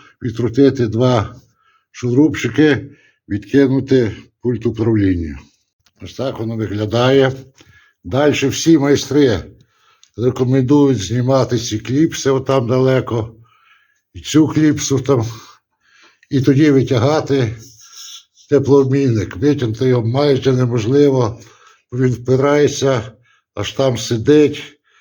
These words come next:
з цього боку, з того боку, тут сидить. Вони відкручують всі ті гайки, тут гайку, там гайку. Тяжко добратися,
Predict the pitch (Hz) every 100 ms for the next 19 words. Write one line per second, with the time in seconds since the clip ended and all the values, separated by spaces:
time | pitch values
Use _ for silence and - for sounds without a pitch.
0 | _ _ _ _ - 156 143 143 123 143
1 | 139 117 143 135 131 135 107 113 113 147
2 | 147 - 143 127 143 135 - - _ _
3 | _ _ _ _ _ 131 147 139 135 -
4 | 143 147 - 131 - 143 139 127 123 156
5 | 156 143 120 139 135 156 156 135 127 151
6 | 139 135 127 123 - 156 131 123 135 131
7 | 120 113 113 - - _ - 151 151 -
8 | 143 143 113 151 156 151 139 - 139 113